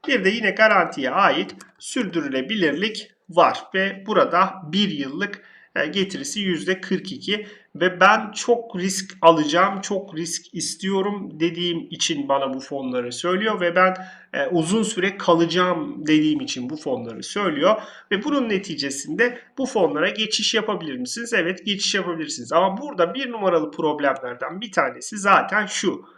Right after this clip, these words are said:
E, bu risk profili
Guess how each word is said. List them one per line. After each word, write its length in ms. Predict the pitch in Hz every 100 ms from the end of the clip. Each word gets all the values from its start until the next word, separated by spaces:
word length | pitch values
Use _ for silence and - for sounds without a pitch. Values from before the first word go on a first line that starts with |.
| - _ _
E, 60 | - 139 135 135 - - - _ 214
bu 440 | 285 285 - 247 214
risk 380 | 226 - - -
profili 840 | 220 170 - 127 135 196 220 -